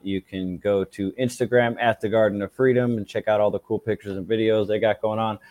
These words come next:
We just did a huge bit about the Crypto Six, and we even showed you where you can write to the guys, so definitely check that out. Keep that going.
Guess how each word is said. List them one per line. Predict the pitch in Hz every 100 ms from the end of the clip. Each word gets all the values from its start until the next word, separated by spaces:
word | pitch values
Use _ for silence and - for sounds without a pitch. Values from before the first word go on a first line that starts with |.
| _
We | 104
just | 98 104
did | 110 101
a |
huge | - 135 120 -
bit | 127
about | 120 113
the | 107
Crypto | - 110 113 107
Six, | - 123 -
and | 104
we | 104
even | 110 104
showed | - 113 98
you | 101
where | 107
you | 107 101
can | 92
write | 92 110 -
to | 104
the | 98
guys, | 104 104 98
so | 90
definitely | 80 104 - 95 95
check | - 104 -
that | 101
out. | 101 -
Keep | 117 107
that | 110 101
going. | 117 120 120